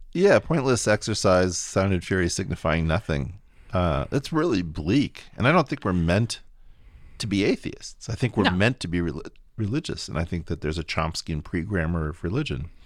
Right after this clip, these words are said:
Speaker 2: Mm-hmm.
Speaker 1: And so if you don't honor that, uh, you're gonna end up oscillating your whole life because you're gonna believe in nothing,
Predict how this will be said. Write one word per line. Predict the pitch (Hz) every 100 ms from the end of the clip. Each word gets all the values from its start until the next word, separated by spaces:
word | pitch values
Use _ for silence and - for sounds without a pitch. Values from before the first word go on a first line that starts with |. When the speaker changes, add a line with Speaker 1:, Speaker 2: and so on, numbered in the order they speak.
| - -
Speaker 2:
Mm-hmm. | 104 101 101 156 -
Speaker 1:
And | 95
so | - 90 82 - - - - - - - - -
if | - 113
you | 117
don't | 127 - -
honor | 87 139 139
that, | 76 92 - - - - - - - - - - -
uh, | 87 82 85 98
you're | 101
gonna | 107
end | 95 95
up | -
oscillating | 95 117 - 87 85 85 87
your | 78
whole | 76 95 80
life | 90 117 - -
because | 82 - 82 78 78 -
you're | - 82
gonna | 82 78 76 78 - - - - - - - - 90
believe | 92 95 92 90
in | 80
nothing, | 85 - 87 120